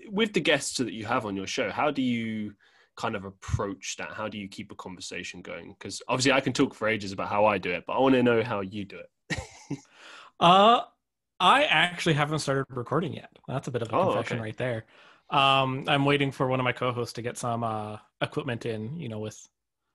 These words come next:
Speaker 2: everyone ordering online right now. That's a bit of a mess. So,
Speaker 1: Ah. <laughs>
Speaker 2: um, so, so unfortunately, we haven't had a chance to start recording. But like I, like I said, I've done several guests,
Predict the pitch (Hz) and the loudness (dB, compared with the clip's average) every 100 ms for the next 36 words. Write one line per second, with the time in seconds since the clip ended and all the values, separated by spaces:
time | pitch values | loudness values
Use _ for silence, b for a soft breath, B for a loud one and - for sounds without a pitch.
0 | - 139 127 127 131 120 120 117 117 123 | -4 -4 -2 -4 -2 -2 -2 -4 -6 -4
1 | 123 110 107 107 135 117 110 107 - - | -4 -4 -8 -10 -10 -10 -10 -12 -14 -16
2 | - _ _ _ 139 135 - 208 208 185 | -18 _ _ _ -6 -4 0 4 4 4
3 | 165 131 117 107 - - - B B B | 4 2 -2 -6 -8 -14 -16 B B B
4 | B B - 110 107 107 - _ _ - | B B -2 0 0 -6 -12 _ _ -8
5 | 98 92 - - - 208 208 202 202 180 | -4 -4 -6 -8 2 2 4 4 4 4
6 | 170 - 160 - _ - _ _ _ _ | 2 0 -2 -6 _ -20 _ _ _ _
7 | _ _ B B B B B - 120 117 | _ _ B B B B B -2 0 0
8 | 110 110 - - _ - 147 143 160 143 | -2 -4 -10 -12 _ -4 2 2 2 0
9 | 127 139 151 131 120 131 131 120 127 120 | 2 2 2 0 -2 -2 -4 -4 -6 -6
10 | - 127 120 120 131 131 110 117 131 139 | -8 -8 -6 -4 -2 -2 -4 -4 0 2
11 | 156 196 190 185 185 139 196 220 185 175 | 2 4 2 4 4 2 2 0 -2 -4
12 | - 151 151 120 117 107 - | -2 0 0 -2 -4 -4 -10